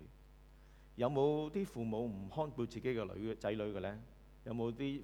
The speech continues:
父母見到自己嘅仔女肚餓，唔畀佢食嘅呢？有冇啲仔女又會擔心自己嘅父母今晚唔畀飯佢食嘅呢？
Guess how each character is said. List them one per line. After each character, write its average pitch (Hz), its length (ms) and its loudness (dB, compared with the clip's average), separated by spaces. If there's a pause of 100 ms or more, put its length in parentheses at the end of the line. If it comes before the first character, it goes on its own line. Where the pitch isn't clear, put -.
父 120 120 -4
母 101 240 -2
見 110 120 -2
到 107 140 0
自 110 120 -6
己 117 120 0
嘅 117 80 0
仔 107 140 0
女 107 160 0
肚 92 260 -6
餓， 90 160 -2 (600)
唔 98 40 -8
畀 107 220 -2
佢 101 60 -4
食 92 200 -10
嘅 98 60 -4
呢？ 113 160 -8
有 131 100 2
冇 185 120 2
啲 247 100 2
仔 165 180 6
女 170 240 8 (280)
又 127 120 6
會 131 140 4
擔 185 280 8
心 196 180 4
自 131 120 -4
己 139 80 0
嘅 156 100 2
父 113 200 -4
母 110 260 2 (200)
今 165 120 0
晚 120 180 2
唔 98 200 -4
畀 101 160 -2
飯 92 200 -4
佢 90 140 -8
食 92 220 -8
嘅 98 60 -10
呢？ 107 120 -8